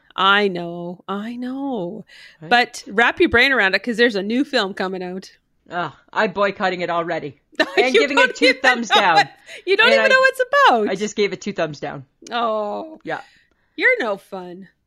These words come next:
Speaker 2: I'm fun. I'm fun. No, you wanna know what's fun, though?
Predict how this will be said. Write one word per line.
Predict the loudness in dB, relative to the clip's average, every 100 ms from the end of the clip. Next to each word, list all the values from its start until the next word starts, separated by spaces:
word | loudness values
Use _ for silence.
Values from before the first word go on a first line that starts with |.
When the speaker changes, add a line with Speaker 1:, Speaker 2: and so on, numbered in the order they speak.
| -14
Speaker 2:
I'm | -8 -8 -8
fun. | -10 -12 -12
I'm | -12 -12 -10
fun. | -10 -4
No, | 0
you | 4 4
wanna | 6
know | 4
what's | 2 0
fun, | 0 0 2
though? | 0 0